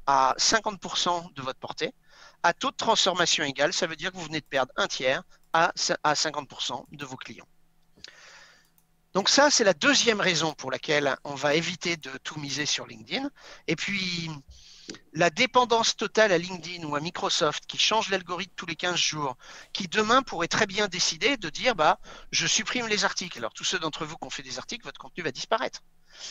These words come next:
Euh, LinkedIn, à un moment donné, ne permettait que à des influenceurs de publier, ils peuvent très bien décider de revenir à ça. Ça veut dire que vous vous retrouverez avec des droits réduits, et cetera, et cetera.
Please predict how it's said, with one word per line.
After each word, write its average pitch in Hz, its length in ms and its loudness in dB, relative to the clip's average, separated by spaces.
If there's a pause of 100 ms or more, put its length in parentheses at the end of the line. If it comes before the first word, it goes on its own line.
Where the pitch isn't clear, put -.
(320)
Euh, 175 240 8
LinkedIn, 196 440 0
à 165 40 6
un 160 40 6
moment 160 260 0
donné, 196 260 -2
ne 190 100 -4
permettait 160 500 -2
que 185 300 -4
à 156 120 4
des 156 300 -4 (380)
influenceurs 175 1000 -2
de 151 80 -16
publier, 196 480 -6 (520)
ils 175 80 -6
peuvent - 220 2
très - 240 0
bien 196 220 -4
décider 156 360 -8
de - 60 -16
revenir 139 320 -10
à 196 40 -4
ça. 262 240 -2 (380)
Ça - 180 2
veut 156 120 0
dire 185 220 -2
que 156 100 -8
vous 143 120 -10
vous - 80 -12
retrouverez 143 400 -6
avec 139 220 -2
des 127 120 -8
droits 123 200 -2
réduits, 156 540 -10
et - 100 -8
cetera, 131 320 -8
et 120 60 -4
cetera. 165 420 -4